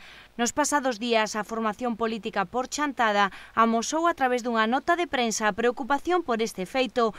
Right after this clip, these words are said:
e convidou o goberno local de Chantada a estudar o expediente e, se procede, presentar alegacións, xa que se trata dunha vertedura procedente da depuradora desta industria que afectaría directamente a parroquias do concello de Chantada.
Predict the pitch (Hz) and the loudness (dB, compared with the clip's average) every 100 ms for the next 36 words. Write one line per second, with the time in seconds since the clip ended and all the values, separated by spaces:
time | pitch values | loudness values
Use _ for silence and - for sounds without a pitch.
0 | - - 269 277 277 269 269 269 240 220 | -12 -6 0 2 2 2 2 2 2 0
1 | 226 247 269 240 226 202 220 - 330 320 | 0 0 -2 0 -2 -2 -4 -4 -2 2
2 | 262 214 196 185 - - 233 - 269 311 | 4 4 4 0 -4 0 0 0 0 2
3 | 339 311 - 208 240 233 196 220 208 - | 2 -2 -4 -4 0 0 2 2 0 -4
4 | - 254 320 330 - 226 214 220 208 196 | -4 -4 -2 -2 -2 -2 0 0 -2 -6
5 | 208 190 208 185 165 180 190 277 247 214 | -4 -2 0 0 0 -2 -2 0 2 0
6 | - - - 220 240 339 320 254 208 226 | -6 -14 -6 -4 -4 -4 2 2 2 0
7 | 220 208 196 190 226 233 233 226 233 240 | 0 0 -2 -2 -4 0 2 2 0 -4
8 | 277 240 226 240 233 220 240 226 233 220 | -2 -2 -2 -2 0 2 2 0 -2 -2
9 | 240 294 294 262 - 311 302 240 196 - | 0 -2 -2 -4 -4 -4 -2 -4 -6 -4
10 | 185 175 - - - 202 208 185 220 262 | -2 -2 -6 -12 -6 -4 -4 -4 -4 -2
11 | 294 294 247 - 311 240 208 254 262 208 | -2 0 -2 0 0 0 0 0 2 0
12 | 180 175 247 233 196 180 170 - 170 156 | -2 -2 -4 -2 -4 -2 -4 -4 -6 -4
13 | 160 - 202 208 247 233 220 196 | -8 -6 -6 -2 2 2 2 0